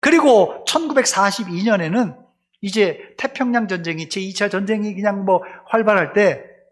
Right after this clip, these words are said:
우리 총회에서 결의를 내서요, 조선 장로호라는 이 전투기를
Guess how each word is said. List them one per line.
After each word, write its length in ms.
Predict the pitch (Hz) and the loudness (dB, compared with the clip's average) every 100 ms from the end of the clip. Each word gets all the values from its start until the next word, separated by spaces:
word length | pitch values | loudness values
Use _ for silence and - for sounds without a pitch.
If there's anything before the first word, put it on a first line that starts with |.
| _ _ _ _ _ _ _ _ - | _ _ _ _ _ _ _ _ -4
우리 300 | 220 311 311 | 4 4 4
총회에서 640 | - 330 320 262 214 247 | 0 2 4 4 2 -2
결의를 400 | - 160 202 233 | 0 0 0 -2
내서요, 600 | 185 139 139 156 226 226 _ _ _ _ _ | -2 -4 -6 -6 -8 -12 _ _ _ _ _
조선 580 | - 180 214 220 220 208 - | -2 2 2 2 -2 -4 -4
장로호라는 1080 | 143 160 180 185 196 180 190 165 156 220 131 - _ _ - | 0 0 0 -2 -2 -2 -2 0 0 -2 -4 -14 _ _ -12
이 60 | 226 | -8
전투기를 1080 | - 185 202 202 - 226 175 165 196 135 | -2 0 0 -4 -10 -8 -6 -2 -4 -4